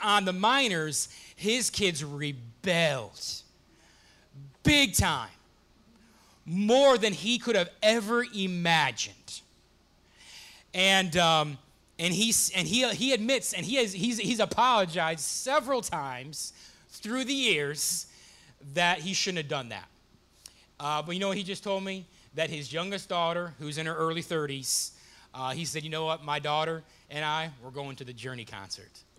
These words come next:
coming up." Isn't that awesome, man? Because, like, he messed up. And he'll admit that, that he messed up, uh, during those teenage years.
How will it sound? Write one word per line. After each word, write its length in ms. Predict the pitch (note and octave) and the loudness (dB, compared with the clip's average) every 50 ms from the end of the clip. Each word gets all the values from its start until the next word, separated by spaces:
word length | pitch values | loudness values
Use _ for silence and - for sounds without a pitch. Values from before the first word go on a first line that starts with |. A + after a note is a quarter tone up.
| - - - B3+ A#3+ - A#3+ - - | -20 -20 -20 -20 -20 -20 -20 -16 -12
coming 300 | - C3+ A#2+ A2+ A2 G#2+ | -10 -10 -8 -8 -8 -8
up." 200 | G#2 G2 - - - - - - - - - - | -8 -8 -10 -12 -14 -16 -18 -20 -20 -16 -8 -6
Isn't 140 | G3+ B3 C#4 | -4 -2 0
that 140 | C4+ B3 | 2 4
awesome, 440 | A3+ A3+ A#3 B3+ - - - C#4 C4 | 6 8 8 6 6 4 0 0 0
man? 400 | C4 C4+ C4 C4+ C#4 C#4+ C4+ C#4+ C4+ - A#4 A4+ - - - - - - F3 F3 | 0 0 2 2 0 0 -2 -4 -8 -12 -14 -16 -16 -18 -18 -20 -18 -16 -8 -2
Because, 960 | F3 B3+ B3 A#3+ A3+ - - C4 C#4+ C#4 B3+ A3 G3 G3 F#3+ F3 - - - - - - - - - | 0 2 2 2 0 0 0 4 6 6 6 6 4 2 0 -2 -4 -4 -6 -8 -16 -20 -20 -12 -2
like, 180 | - F#3+ G3 G3 | 0 2 2 2
he 180 | - A#3+ C4 C#4 | 2 0 0 2
messed 380 | B3+ C4 B3+ - - - - | 4 4 4 4 2 2 2
up. 240 | G#3 E3+ C3+ - - - _ _ _ _ _ _ - | 2 2 2 -2 -8 -20 _ _ _ _ _ _ -10
And 160 | - D#3 F3+ F#3 | -6 -4 -2 0
he'll 240 | E3 A3+ B3+ C4 | 2 4 4 4
admit 320 | A#3+ A3 G#3 A3+ A#3+ A#3+ A#3+ | 4 4 4 2 2 2 2
that, 360 | G3+ F3+ E3+ E3+ E3+ - D#3+ | 2 4 4 4 2 0 0
that 120 | D#3+ D#3+ | 0 0
he 120 | - G#3 G#3 | 2 0 0
messed 360 | G3 G3 G3+ F#3 - - - | 2 2 2 2 2 2 2
up, 300 | F3 E3 D3+ C#3+ - - - - - - - - | 2 2 2 0 -4 -12 -20 -20 -20 -20 -18 -8
uh, 320 | - D3+ D3+ D3+ D#3 D#3 - - F3 D#3 | -2 0 2 2 2 0 -2 -6 -6 -2
during 220 | D#3+ F#3+ F#3 F3 | 0 2 2 2
those 160 | E3 D#3 D3 - | 0 -2 -4 -4
teenage 380 | - E3+ E3 D3+ C#3+ B2 A#2 | -4 -4 -4 -4 -4 -4 -6
years. 540 | C3 A#2+ G#2+ G#2+ - - - - - - - | -6 -8 -10 -12 -12 -12 -10 -10 -10 -10 -14